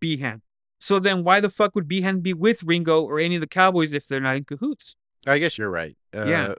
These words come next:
Speaker 2: they're definitely in cahoots.
Speaker 1: But what was the point of Fabian dying, though?
Speaker 2: It's just a plot point, right? Because,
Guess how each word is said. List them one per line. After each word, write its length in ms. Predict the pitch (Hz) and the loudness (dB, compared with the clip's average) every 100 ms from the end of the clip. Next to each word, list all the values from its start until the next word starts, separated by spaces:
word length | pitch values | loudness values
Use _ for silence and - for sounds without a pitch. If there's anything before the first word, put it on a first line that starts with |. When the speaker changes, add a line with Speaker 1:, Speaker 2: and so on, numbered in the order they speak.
| _ | _
Speaker 2:
they're 260 | 110 113 120 | -10 -4 -2
definitely 840 | 117 123 117 - 98 107 104 101 - _ _ _ - | 0 -2 -2 -10 -8 -8 -8 -10 -14 _ _ _ -8
in 160 | 117 110 | -6 -6
cahoots. 560 | 107 110 110 101 - - _ _ | -10 -6 -8 -10 -16 -18 _ _
Speaker 1:
But 180 | 220 - | 2 2
what 160 | 202 226 | -6 -2
was 200 | 247 214 | -2 0
the 80 | 220 | -2
point 280 | - 214 | -2 -2
of 80 | 214 | -2
Fabian 420 | - 185 185 127 - | 2 2 2 -2 -2
dying, 400 | 202 233 175 123 | 0 2 0 -2
though? 200 | 104 - _ _ _ | -4 -8 _ _ _
Speaker 2:
It's 200 | - 196 | -4 -2
just 240 | - 247 - | -2 -2 4
a 220 | 180 147 | 6 6
plot 300 | - 107 101 - | 4 -2 -2 -2
point, 300 | 135 139 - | -4 -4 -2
right? 280 | 127 127 | -2 -2
Because, 760 | 110 110 - 107 104 101 - | -6 -8 -4 -2 -2 -6 -8